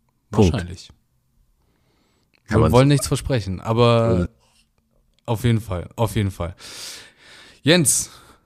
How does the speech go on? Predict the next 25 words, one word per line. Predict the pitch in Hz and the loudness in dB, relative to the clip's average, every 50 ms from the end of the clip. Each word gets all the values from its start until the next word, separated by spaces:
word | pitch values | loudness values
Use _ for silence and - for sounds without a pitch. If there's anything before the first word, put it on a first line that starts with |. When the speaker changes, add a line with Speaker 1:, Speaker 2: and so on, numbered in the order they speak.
| _ _ _ - | _ _ _ -2
Speaker 2:
dafür | - 139 139 156 165 | 0 0 2 2 2
haben | 196 233 | 2 4
wir's, | 262 254 165 - - 143 | 4 2 2 0 -2 0
äh, | 139 131 127 127 131 | 2 2 2 2 2
für | 120 123 135 | 0 -2 -4
diese | 120 120 120 117 113 107 | -2 -2 -2 0 0 0
Woche. | 120 123 131 156 175 185 185 | 0 2 2 2 2 2 2
Ich | 170 156 - | 0 -2 -4
bedanke | 123 123 143 151 143 156 | -4 -4 -2 -2 0 0
mich, | 151 143 127 - - | 0 0 0 -2 -4
äh, | 139 | -4
dass | 131 131 127 120 | -4 -4 -4 -4
du | - 123 | -4 -4
diese | 120 120 113 110 | -4 -4 -4 -2
Woche | 110 110 104 110 | -4 -2 -2 -2
mal | 110 107 | -2 -2
wieder | 101 107 104 101 101 | -2 -2 -4 -2 -4
dabei | 101 92 95 95 95 95 | -4 -4 -4 -6 -4 -4
warst. | 123 156 165 - - - - | -4 -4 -4 -6 -10 -12 -8
Falls | - - 147 160 156 - - | -2 0 0 0 0 -4 -4
ihr | 175 196 214 | -2 -2 -2
zu | 202 - 190 151 | -2 -2 -2 0
Hause | 165 180 185 170 170 | 0 0 0 -2 -2
natürlich | 160 147 147 156 156 135 | -4 -2 -2 -2 -2 -2
wieder | 147 143 147 143 127 | -2 -2 -2 -2 -2